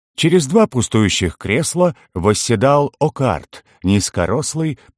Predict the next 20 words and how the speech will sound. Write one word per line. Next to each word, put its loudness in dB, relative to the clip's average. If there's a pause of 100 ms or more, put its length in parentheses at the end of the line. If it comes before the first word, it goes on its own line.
и 0
постоянно 0
хмурый 0
уроженец 0
Филанда. -8 (800)
Огненно-рыжая 2
козлиная 2
бородка 0 (220)
и 2
настороженный 2
взгляд 0
из-под -6
кустистых -4
рыжих -4
бровей -2 (280)
вызывали 2
у 0
Вальдера 2
стойкую -2
неприязнь. -4